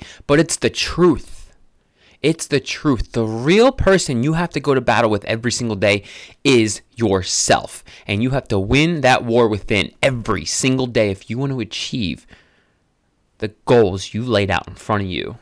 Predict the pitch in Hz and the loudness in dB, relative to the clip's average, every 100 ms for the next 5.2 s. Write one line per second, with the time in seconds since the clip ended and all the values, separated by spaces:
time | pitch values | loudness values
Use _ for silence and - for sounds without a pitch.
0 | - 180 - 156 - 131 - 104 - 104 | -8 -8 -6 -8 -6 -6 -4 -6 0 0
1 | 80 123 104 101 117 180 - 127 101 104 | 2 0 0 -2 -2 -4 -2 -2 0 0
2 | 95 95 147 - 98 - 76 - - - | 0 0 0 0 -2 -6 -8 -10 -20 -20
3 | - _ - 220 - 156 151 147 147 - | -20 _ -4 -4 -4 0 2 2 0 -2
4 | 104 95 110 123 147 107 - - - 180 | -4 0 2 2 0 -8 -6 -6 -2 0
5 | 135 | 0